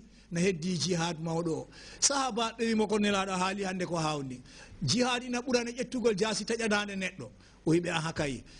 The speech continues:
Jihadi na ɓurane ƴettugol laañal, ina yuwa neɗɗo." O wiɓe, "Aha kay." O wiɓe, "Jihadi na ɓura kadi ƴettude fetel fella neɗɗo. Mo annduɗa o, a wi'ani la ilaha illallah, pour o wi'a la ilaha illallah." Nelaɗo wiɓe, "Ɗum ɗon fof de ko jihad famɗuɗo."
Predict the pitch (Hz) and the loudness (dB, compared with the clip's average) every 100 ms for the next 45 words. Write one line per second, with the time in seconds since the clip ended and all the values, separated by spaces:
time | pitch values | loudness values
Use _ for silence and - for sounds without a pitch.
0 | - - 233 240 240 240 233 254 247 240 | -6 -2 0 0 0 -4 -4 0 0 0
1 | 254 254 240 233 226 233 233 190 143 - | -2 0 2 2 2 0 0 -2 -4 -10
2 | - - 233 233 247 240 247 240 185 143 | -20 -2 0 2 4 2 0 -4 -4 -6
3 | - - - 180 180 180 170 165 170 139 | -8 -16 -2 2 2 2 -2 0 0 -4
4 | 113 - - 208 247 233 240 240 240 247 | -6 -16 2 4 4 0 0 0 0 -4
5 | 240 262 240 226 196 143 - - 233 233 | -4 0 0 0 -2 -4 -8 -4 -2 0
6 | 233 247 240 233 226 233 240 240 240 196 | 0 0 0 0 0 -2 0 -2 -2 -4
7 | 151 - - - 175 240 247 240 233 226 | -8 -8 -20 -2 2 2 2 2 2 0
8 | 214 240 240 233 233 233 240 226 214 233 | 0 0 0 0 0 0 0 0 0 0
9 | 226 220 185 117 - - - 226 247 240 | 0 0 -2 -4 -14 -12 -4 2 4 2
10 | 240 233 226 233 226 240 233 226 190 - | 0 0 -2 -4 -2 0 0 0 0 -4
11 | - - 143 165 175 175 175 180 190 185 | -20 -8 -2 0 2 2 2 0 0 0
12 | 170 233 180 180 175 147 165 160 156 156 | 2 0 0 0 0 2 2 0 0 0
13 | 156 147 131 | 0 -4 -6